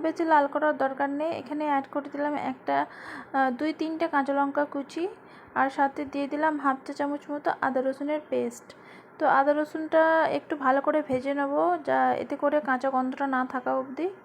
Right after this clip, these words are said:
তো তারপরে দিয়ে দিলাম স্বাদ মতো লবণ, হাফ চা চামচ হলদিয়া পাউডার,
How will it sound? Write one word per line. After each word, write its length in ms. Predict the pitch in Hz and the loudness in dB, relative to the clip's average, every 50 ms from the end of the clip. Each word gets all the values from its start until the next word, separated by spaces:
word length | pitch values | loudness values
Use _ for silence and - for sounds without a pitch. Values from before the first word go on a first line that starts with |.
| - - - - - - - - - - - - - _ _ _ _ _ _ _ _ _ - - - - - - - - | -20 -20 -20 -20 -20 -20 -20 -20 -20 -20 -20 -20 -20 _ _ _ _ _ _ _ _ _ -20 -20 -20 -20 -20 -20 -18 -10
তো 80 | - 311 294 | -6 -6 0
তারপরে 460 | 294 285 277 277 277 277 302 285 302 294 | 2 4 4 4 4 2 0 0 0 0
দিয়ে 200 | 294 285 285 285 | 0 -4 -6 -4
দিলাম 260 | 285 285 294 294 302 311 | -4 -2 -2 -2 -2 -2
স্বাদ 260 | 311 - - 262 262 254 | -4 0 2 2 2 2
মতো 260 | 262 269 277 277 - 277 269 | 0 -4 -4 -2 0 0 0
লবণ, 500 | 262 254 247 247 247 262 269 285 311 359 381 - - - - - - - - - - - - - - - - - - - - - - - - - - - - - - - - - - - - - - - - - - _ _ _ _ - - - - - - - - | 2 2 2 2 2 2 0 -2 -2 -2 -6 -12 -16 -20 -20 -20 -20 -20 -20 -20 -20 -20 -20 -20 -20 -20 -20 -20 -20 -20 -20 -20 -20 -20 -20 -20 -20 -20 -20 -20 -20 -20 -20 -20 -20 -20 -20 -20 -20 -20 -20 -20 -20 _ _ _ _ -20 -20 -20 -20 -20 -14 -4 2
হাফ 160 | 285 269 269 269 | 2 2 2 2
চা 100 | - 285 | -4 -8
চামচ 360 | 277 - 294 277 277 285 285 277 - | -4 -2 0 0 0 0 -2 -2 -2
হলদিয়া 340 | 277 254 254 262 254 277 277 | -2 -2 -2 0 2 2 2
পাউডার, 480 | 269 277 269 269 269 262 285 294 311 | 4 4 4 4 4 2 2 2 2